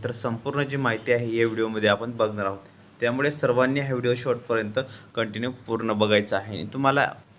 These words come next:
एकच रिक्वेस्ट असणार आहे ताईंनो, अजूनपर्यंत आपल्या चॅनलला जर तुम्ही सबस्क्राईब केलेले नसेल तर प्लीज सबस्क्राईब करून घ्या आणि शेजारील घंटीच्या बेल आयकॉनला प्रेस करून ऑल नक्की सिलेक्ट करा. ठीक आहे, तर व्हिडिओला सुरुवात करूया. बघा,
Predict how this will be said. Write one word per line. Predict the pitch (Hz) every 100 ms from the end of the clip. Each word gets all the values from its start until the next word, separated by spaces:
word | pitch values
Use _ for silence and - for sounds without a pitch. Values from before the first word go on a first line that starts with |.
| _ _ -
एकच | 117 135 151
रिक्वेस्ट | 139 127 131 127
असणार | 127 117 123
आहे | 117 117
ताईंनो, | 110 113 120 -
अजूनपर्यंत | 117 120 147 156 143 135
आपल्या | 135 123 131 127
चॅनलला | - 113 117 120
जर | 127
तुम्ही | 127 135
सबस्क्राईब | 131 127 - 98 101 -
केलेले | 107 104 110
नसेल | 113 117 117 - - - -
तर | -
प्लीज | 113 127 139 -
सबस्क्राईब | 123 - 117 107 -
करून | 113 120
घ्या | 113
आणि | 113
शेजारील | 110 117 104 104 113
घंटीच्या | 117 104 107 110
बेल | 107 107 107
आयकॉनला | 104 107 104 101
प्रेस | - 98 101
करून | - 95 120 - - - -
ऑल | 104 107
नक्की | 101 101 113
सिलेक्ट | 120 - 113 -
करा. | 107
ठीक | 98 127 120
आहे, | 120
तर | 123
व्हिडिओला | 120 117 120 123
सुरुवात | - 110 107 110 113
करूया. | 113 117
बघा, | 113 113